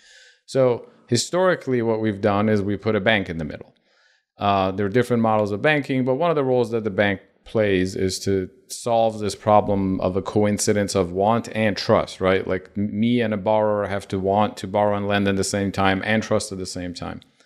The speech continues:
A bank solves that problem, which I think is actually an important thing for the economy. There would be a lot less economic growth if we had a lot less credit.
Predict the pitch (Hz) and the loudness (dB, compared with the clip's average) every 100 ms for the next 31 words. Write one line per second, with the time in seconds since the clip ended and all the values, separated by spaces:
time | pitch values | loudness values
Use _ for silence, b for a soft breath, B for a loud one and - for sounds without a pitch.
0 | b b b 120 135 170 - 156 143 135 | b b b -6 -2 0 2 2 2 -2
1 | 120 160 160 135 120 110 135 160 - 165 | -2 2 2 4 -2 -2 -4 -2 2 2
2 | 190 180 160 147 147 127 113 - 123 104 | 2 0 2 2 2 0 0 0 -2 -2
3 | - 113 98 - 101 98 92 120 107 92 | 0 0 0 0 2 2 0 2 2 0
4 | 90 98 101 113 110 107 98 - - - | 0 2 2 4 4 2 -2 -4 -10 -6
5 | 107 104 104 95 85 101 92 - 95 98 | -4 -2 -4 -6 -2 0 0 -2 -2 0
6 | 98 92 95 90 90 82 - 156 135 92 | 0 2 0 0 -4 -12 -2 2 2 0